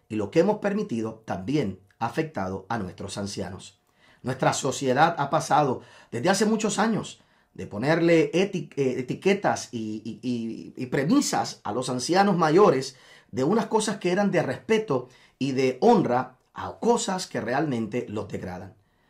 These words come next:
En el pasado veíamos a los ancianos como gente sabia, gente prudente, gente que eran dignas de honrar,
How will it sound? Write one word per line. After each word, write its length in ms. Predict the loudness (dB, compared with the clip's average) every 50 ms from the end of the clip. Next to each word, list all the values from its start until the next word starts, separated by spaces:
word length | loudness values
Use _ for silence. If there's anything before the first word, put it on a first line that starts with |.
| _ _ _
En 120 | -10 -4 -4
el 120 | -4 -2
pasado 400 | -2 -4 -2 0 0 2 2 2
veíamos 560 | 2 0 0 0 -2 -2 -2 -2 -4 -4 -4
a 80 | -6 -6
los 160 | -6 -6 -6
ancianos 400 | -8 -8 -6 -6 -6 -6 -6 -8
como 220 | -8 -8 -8 -8 -8
gente 200 | -10 -8 -8 -8
sabia, 440 | -6 -4 -2 -2 -2 -4 -8 -10 _ _ _ _ _ -10
gente 260 | -8 -6 -4 -4 -6
prudente, 600 | -6 -6 -6 -4 -4 -4 -4 -6 -8 -12 -14 _ _ _ _ _ _ _ _
gente 380 | -6 -4 -2 -2 0 0 -2 -2
que 180 | -2 -2 -2 0
eran 260 | 2 0 0 0 0
dignas 360 | -2 -2 -2 0 -4 -4 -2
de 80 | -4 -4
honrar, 500 | -4 -2 0 2 2 2 2 0 -8